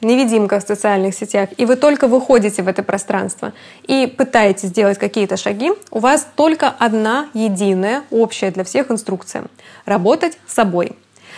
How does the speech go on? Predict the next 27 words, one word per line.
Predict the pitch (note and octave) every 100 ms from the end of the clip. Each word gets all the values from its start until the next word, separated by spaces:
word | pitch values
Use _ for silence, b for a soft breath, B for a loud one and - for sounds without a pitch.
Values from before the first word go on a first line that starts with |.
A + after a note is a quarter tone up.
| B
Потому | G#3+ - B3+ E4+
что | -
даже | A3+ A#3+ D#4 B3+
если | B3 G#3+ A3 C4 C4
вы | G#3+ G3 B3
бы | G#3+ F#3+ A3 F3 -
имели | G#3+ G#3+ B3 G#3
какую-то | F3+ F#3 A#3+ A#3+ A3+
экспертность | G3 - - A#3 A3 - F3+ - _
и | -
с | G#3+
неё | B3 B3 C4
сразу | C4 A3+ A3 G3
могли | F#3+ F#3+ A3
бы | F#3+
выйти | G3 G#3+
в | F#3
соцсети, | - F#3 - D4+ E4+ -
вам | G3+ G#3+
всё | G#3+ A3
равно | G3 F#3 A#3
пришлось | C#4 B3+ G#3 G3
бы | F#3
начать | F3+ F#3 G#3 B3
со | G#3
своей | F#3 F3 F#3
личности. | F#3+ F#3 - - - -